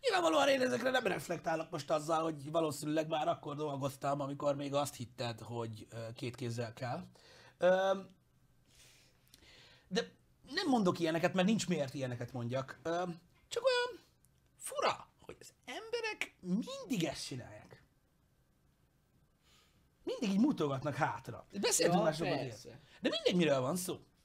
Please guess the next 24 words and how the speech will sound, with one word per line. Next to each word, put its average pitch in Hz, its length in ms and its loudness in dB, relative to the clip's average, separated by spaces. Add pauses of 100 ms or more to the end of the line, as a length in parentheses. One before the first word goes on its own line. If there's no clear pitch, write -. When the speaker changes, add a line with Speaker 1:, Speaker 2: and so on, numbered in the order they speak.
Speaker 1:
Valaki 156 320 0
mezőgazdasággal 156 800 -4
foglalkozik, 190 580 -8
és 113 80 -10
szarrá 127 280 -6
keresi 160 280 -8
magát 175 160 -4
belőle. 147 380 -2
Hát, 339 320 12
van 233 280 4
földje, 180 380 0
ez 175 160 0
könnyű. 147 440 -8 (440)
Speaker 2:
Az 196 120 0
könnyű, 392 640 12 (200)
igen. 247 360 -2 (300)
Ja, 294 160 4
hát 285 180 6
ez 285 80 -10
mindig 254 340 0
benne 190 260 4
Speaker 1:
Akkor 214 240 6
Speaker 2:
van. 302 80 8
Speaker 1:
miért 466 240 2